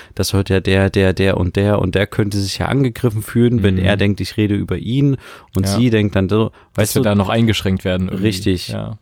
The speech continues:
Speaker 1: Und auf sowas habe ich halt null Bock.
Speaker 2: Mhm.
Speaker 1: Aber vielleicht bin ich da einfach, habe ich da zu wenig Vertrauen, glaub ich.
Speaker 2: Nee, ich kann das schon nachvollziehen, doch, doch. Also ich glaube, der ein oder, wenn der ein oder andere,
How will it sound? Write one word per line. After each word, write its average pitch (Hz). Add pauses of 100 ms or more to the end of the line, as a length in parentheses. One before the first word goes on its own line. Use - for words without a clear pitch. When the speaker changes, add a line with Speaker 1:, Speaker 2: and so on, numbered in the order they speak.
(100)
Speaker 1:
Und 98
auf 98
sowas 113
habe 110
ich 107
halt 98 (100)
null 98
Bock. 98
Speaker 2:
Mhm. 95 (300)
Speaker 1:
Aber 95
vielleicht 98
bin 113
ich 110
da 98
einfach, 104
habe 98
ich -
da 101
zu -
wenig 98
Vertrauen, 117
glaub 85
ich. - (640)
Speaker 2:
Nee, 127
ich 120
kann 123
das 117
schon 117
nachvollziehen, 107
doch, 98
doch. -
Also 101
ich 95
glaube, 107
der 95
ein 107
oder, 110
wenn 104
der 101
ein 107
oder 113
andere, 110